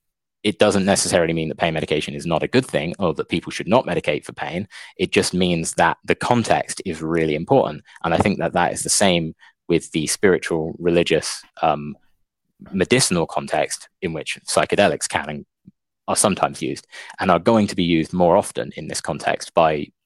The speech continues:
scientists and medical professionals. That's, that's kind of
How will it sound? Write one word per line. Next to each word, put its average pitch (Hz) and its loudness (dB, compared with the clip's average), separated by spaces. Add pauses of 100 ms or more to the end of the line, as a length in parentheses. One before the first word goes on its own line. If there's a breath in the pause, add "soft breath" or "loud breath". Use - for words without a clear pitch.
scientists - -4
and 73 -10
medical 78 -6
professionals. - -10 (580)
That's, - -2 (140)
that's 69 -6
kind 80 0
of - -10